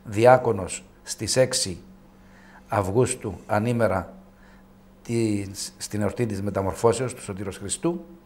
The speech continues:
στο παρεκκλήσιο της Αρχιεπισκοπής και πολύ σύντομα στις δέκα του μηνός, εδώ εις τον ναό του Αποστόλου Βαρνάβα,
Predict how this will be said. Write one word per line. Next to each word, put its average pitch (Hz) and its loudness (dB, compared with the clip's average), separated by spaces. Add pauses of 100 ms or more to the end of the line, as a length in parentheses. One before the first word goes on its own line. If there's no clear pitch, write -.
(200)
στο - -6
παρεκκλήσιο 107 0
της 101 -4
Αρχιεπισκοπής 101 -6 (880)
και 120 6
πολύ 127 4
σύντομα 120 0
στις 101 -4
δέκα 110 4
του 98 -4
μηνός, 120 -4 (440)
εδώ 117 4
εις 127 0
τον 110 -2
ναό 117 2
του 113 0
Αποστόλου 107 0
Βαρνάβα, 120 2